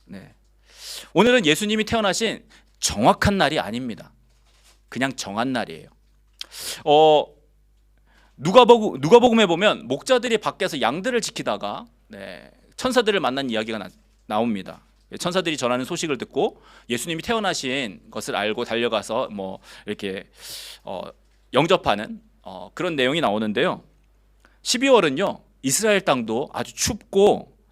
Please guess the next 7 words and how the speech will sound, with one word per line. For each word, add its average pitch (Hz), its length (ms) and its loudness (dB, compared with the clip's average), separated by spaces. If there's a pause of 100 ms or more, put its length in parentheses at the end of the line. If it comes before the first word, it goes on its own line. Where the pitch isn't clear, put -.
(240)
그리고 117 500 -2 (140)
그 - 80 -12
다음에 120 340 0
풀들이 220 440 -10
다 107 120 -8
죽기 113 240 -8
때문에 117 560 -2